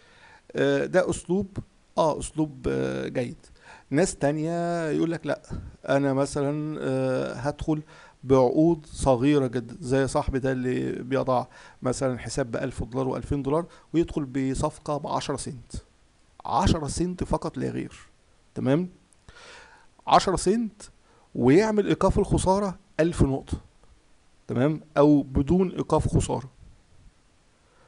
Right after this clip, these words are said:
بس هو داخل بعشرة سنت. طب أنت يا سيدي، آه، التارجت بتاعك إيه؟ يقول لك: "أنا بسيب، بسيب الصفقة، بشتغل مثلًا على الباوند ين، آه، أعمل تكوين مراكز شرائية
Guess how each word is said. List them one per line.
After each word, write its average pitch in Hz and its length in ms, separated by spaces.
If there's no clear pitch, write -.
بس - 180
هو 156 100
داخل 175 380
بعشرة 131 400
سنت. 117 380
طب 117 140
أنت 147 260
يا 147 220
سيدي، 139 760
آه، 127 300
التارجت 151 360
بتاعك 139 420
إيه؟ 120 180
يقول 180 100
لك: 196 140
"أنا 175 100
بسيب، 156 240
بسيب 180 240
الصفقة، - 440
بشتغل 143 380
مثلًا 131 260
على 123 160
الباوند 131 500
ين، 165 180
آه، 127 380
أعمل 127 300
تكوين 131 420
مراكز 127 280
شرائية 139 540